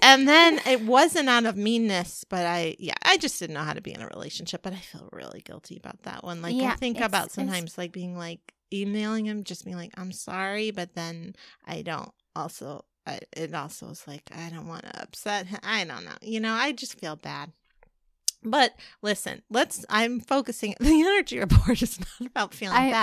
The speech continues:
Speaker 1: bad
Speaker 2: <laughs>
Speaker 1: or embodying it for bad reasons. But if you, I will say, like, either find a time in your life, if that was for you, a teenage, when you were a teenager, there is a lot of freedom in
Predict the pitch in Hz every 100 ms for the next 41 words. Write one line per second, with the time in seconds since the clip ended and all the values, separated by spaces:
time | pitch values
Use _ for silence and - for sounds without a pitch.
0 | 170 - - - 330 - 370 - - 294
1 | 285 294 277 254 254 254 240 240 220 208
2 | - 247 190 180 180 160 170 247 285 -
3 | - - - - 233 208 - - - 233
4 | 214 226 254 269 262 247 - 196 226 247
5 | 247 240 - - 185 175 - - - _
6 | _ _ _ _ _ _ 254 285 285 240
7 | - 262 285 269 226 233 233 214 208 196
8 | - 247 240 - 240 226 185 190 208 -
9 | - _ 208 202 196 190 180 - 277 349
10 | 285 202 185 - 196 202 185 180 175 233
11 | 277 285 226 208 202 220 277 427 415 359
12 | 285 233 - 277 247 202 180 180